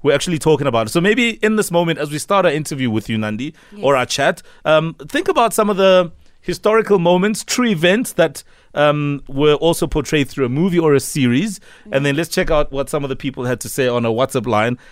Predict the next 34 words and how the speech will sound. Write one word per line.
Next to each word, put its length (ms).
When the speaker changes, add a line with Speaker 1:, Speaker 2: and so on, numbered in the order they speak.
Speaker 1:
about 240
what 160
some 180
of 100
those 360
are. 320
And, 240
uh, 100
maybe 560
there's 260
something 320
that 200
Nandi 320
has 160
seen 320
that 200
you 160
haven't, 380
and, 240
uh, 240
maybe 240
you 140
should. 340
So 300
you 100
can 140
send 200
us 120
your 80
voice 260
notes, 280
zero 200
six 240
zero 340